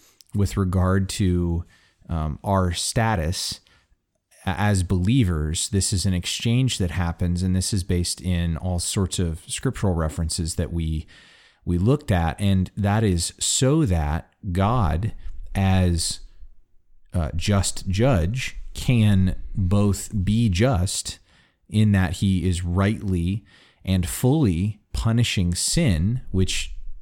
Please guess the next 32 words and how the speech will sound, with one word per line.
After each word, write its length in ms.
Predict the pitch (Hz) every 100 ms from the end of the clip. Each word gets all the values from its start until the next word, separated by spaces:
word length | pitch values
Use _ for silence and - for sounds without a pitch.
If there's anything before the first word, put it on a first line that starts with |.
| - -
it 160 | 101
needs 580 | 98 95 113 120 98 -
to 120 | -
happen 600 | 87 123 156 - 80 104 -
in 120 | 101
order 220 | 98 95
for 140 | 90 95
him 200 | 95 87
to 300 | - 92 82
still 360 | - - 98
be 260 | 90 92 87
not 180 | 101 98
only 160 | 85
just, 380 | 78 107 104 -
but 200 | 78 85
good 300 | 92 92 104
and, 400 | 120 95 85 76
and 200 | 95 82
to 60 | 85
be 100 | 85
God. 500 | 98 104 110 - 120 - - - - _ _ -
And 440 | 131 170 131 98 107
he 260 | - 110
is 160 | 101 -
able 320 | 107 101 98
to 180 | 92 104
justify 1000 | 85 104 104 - 95 - 85 76 78 95 113 _ _ _ _ -
us 480 | 87 82 - - -
in 260 | 107 101 95
that 320 | 87 87 -
he 260 | - 101 101
can 580 | - 101 90 87 87